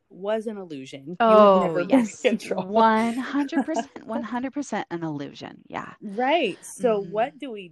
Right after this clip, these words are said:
Speaker 1: do with that?
Speaker 2: Yeah, we get to practice, um, interrupting our thoughts. I love, I came across this recently. It's Eugene Peterson, you know how he did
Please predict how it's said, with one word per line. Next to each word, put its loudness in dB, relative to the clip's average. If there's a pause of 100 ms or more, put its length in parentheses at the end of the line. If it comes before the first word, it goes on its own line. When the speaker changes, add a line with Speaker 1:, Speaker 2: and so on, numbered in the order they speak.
Speaker 1:
do -12
with -12
that? -10 (200)
Speaker 2:
Yeah, -8 (140)
we -8
get -4
to -10
practice, -8 (680)
um, -8 (380)
interrupting -6
our -10
thoughts. -14 (100)
I -4
love, 0
I -10
came -8
across -8
this -10
recently. -10 (360)
It's -2
Eugene -12
Peterson, -10
you -14
know -10
how -8
he -14
did -12